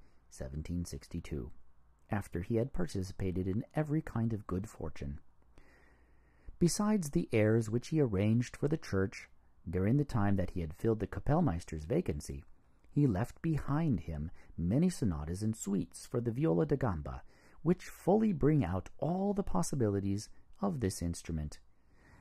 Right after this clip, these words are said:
Hesse had twenty children, only eight of whom, however, survived him. His eldest son, Louis Christian, became,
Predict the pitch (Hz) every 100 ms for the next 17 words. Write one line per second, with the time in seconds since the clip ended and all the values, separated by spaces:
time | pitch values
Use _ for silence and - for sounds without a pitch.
0 | - - 127 - 82 - - - - 95
1 | 101 - - 175 185 - - - - 98
2 | 76 76 - - - - 98 104 135 156
3 | - 101 123 127 87 85 95 87 80 76
4 | 92 107 117 95 73 69 80 67 73 -
5 | - - - - _ _ - - _ -
6 | - - 117 107 113 98 120 131 - 95
7 | 87 101 - - _ - 92 95 123 -
8 | - 135 - 92 101 131 - 98 104